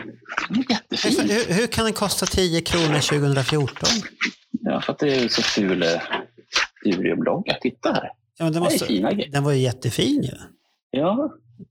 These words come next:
Speaker 2: Eh, titta, den är alldeles spegelblank.
Speaker 1: Ja, till och med, ja, du ser dig själv, va?
Speaker 2: Ja,
Speaker 1: Ser du
Speaker 2: jag
Speaker 1: inte
Speaker 2: ser, jag ser mig själv där nu. Jättefin
Speaker 1: Ja.
Speaker 2: var den.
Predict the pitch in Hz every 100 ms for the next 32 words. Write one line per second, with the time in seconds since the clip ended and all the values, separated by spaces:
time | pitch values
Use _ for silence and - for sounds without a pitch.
0 | 135 139 147 143 135 127 147 151 120 -
1 | 143 120 156 131 165 156 - - - -
2 | - _ - - 139 131 143 - - 175
3 | 170 165 165 151 185 - 226 156 156 -
4 | 113 - 78 143 151 165 - 226 180 139
5 | 135 202 196 160 - 139 156 117 113 117
6 | 131 - _ _ - 139 175 131 127 127
7 | 170 233 151 117 120 139